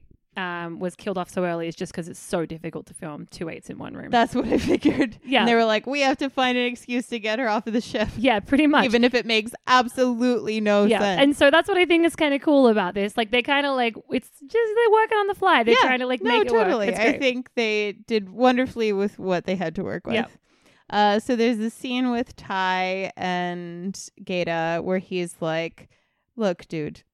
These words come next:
Speaker 2: you're not doing good. You gotta take a
Speaker 1: <laughs>
Speaker 2: week off. Just, like, go get drunk, sleep it off. Go to the Zephyr. It's very important that you get on this shuttle that's going to the Zephyr. It leaves very soon. Go now." <laughs>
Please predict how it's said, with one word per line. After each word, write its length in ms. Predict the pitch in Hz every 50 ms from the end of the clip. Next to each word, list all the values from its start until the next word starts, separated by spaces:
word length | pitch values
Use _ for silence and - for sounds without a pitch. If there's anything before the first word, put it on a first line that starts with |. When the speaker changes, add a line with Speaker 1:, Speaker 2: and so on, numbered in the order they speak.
| _ _ _ _ _ _ _ -
Speaker 2:
you're 220 | - 233 233 240
not 320 | 233 233 226 220 180 - -
doing 300 | 214 185 160 160 165 156
good. 280 | - - - - -
You 140 | - 214 220
gotta 320 | 190 - 220 214 214 220
take 260 | 240 - 277 233 226 -
a 80 | 226
Speaker 1:
<laughs> 0 |
Speaker 2:
week 300 | 226 220 208 208 214 -
off. 300 | 190 175 175 180 180 -
Just, 180 | - 226 220 -
like, 180 | 247 226 190
go 220 | - 220 214 220 226
get 220 | 226 262 247 -
drunk, 340 | 214 196 185 185 185 185 185
sleep 240 | - - 202 202 196
it 80 | 226
off. 300 | 208 185 180 185 190 - _ - - _ _ _ _ - - 202
Go 180 | - 240 247 254
to 120 | 254 262
the 160 | 226 254 247 220
Zephyr. 480 | - 202 185 190 - 170 - - - -
It's 200 | 196 196 - - -
very 400 | 262 277 277 269 269 277 277 269
important 520 | 269 262 277 - 294 254 220 190 185 180
that 120 | 180 180 190
you 80 | 202
get 200 | 185 226 233 220
on 140 | 226 226 220
this 140 | 220 240 -
shuttle 440 | - - 269 262 254 262 262 262 254
that's 180 | 233 196 -
going 280 | - 240 247 247 254 -
to 100 | - 269
the 160 | 220 254 233
Zephyr. 460 | - 254 247 247 - 262 254 247 247
It 220 | 233 - 175 180 -
leaves 380 | 254 269 247 254 254 294 -
very 420 | 226 190 233 233 233 226 226 226 240
soon. 420 | - - 233 214 208 214 214 214
Go 260 | 180 208 202 202 208
now." 340 | 202 185 165 - 104 85 - 220 202 - 370 453 440 - - 523 587 - - - 494 508 - -
<laughs> 80 | 269